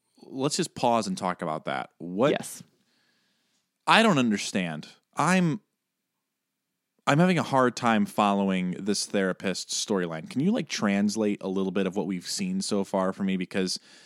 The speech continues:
Speaker 1: she, what, what she said to the therapist today is that, "I'm glad we broke up because Derek knows nothing about me. He's telling me to not get emotionally invested, and the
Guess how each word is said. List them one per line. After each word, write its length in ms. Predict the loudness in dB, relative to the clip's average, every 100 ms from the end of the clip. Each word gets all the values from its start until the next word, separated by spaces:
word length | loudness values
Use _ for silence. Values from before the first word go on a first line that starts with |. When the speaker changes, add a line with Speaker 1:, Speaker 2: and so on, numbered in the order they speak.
| -20 -20 -8
Speaker 1:
she, 180 | -2 -2 2
what, 280 | 4 4
what 80 | 2
she 140 | 0 0
said 300 | 2 4 4
to 80 | 0
the 80 |
therapist 360 | 2 0 0 0
today 200 | 2 4
is 80 | 4
that, 160 | 0 -4 _ _ _ _ _ _ _ 6
"I'm 220 | 6 6
glad 280 | 4 4 4
we 100 | 4
broke 280 | 4 4
up 260 | 2 2 0
because 300 | 0 0 2
Derek 300 | 4 2 2
knows 240 | 0 0
nothing 260 | -2 -2 -2
about 320 | 2 2 2
me. 180 | 0 -2
He's 160 | -2 -4
telling 280 | -2 -2
me 140 | 0 0
to 40 |
not 160 | -2 -2
get 100 | 0
emotionally 340 | -2 -2 -4
invested, 480 | -2 -2 -2 -4 -6
and 260 | -6 -4 -2
the 140 | -4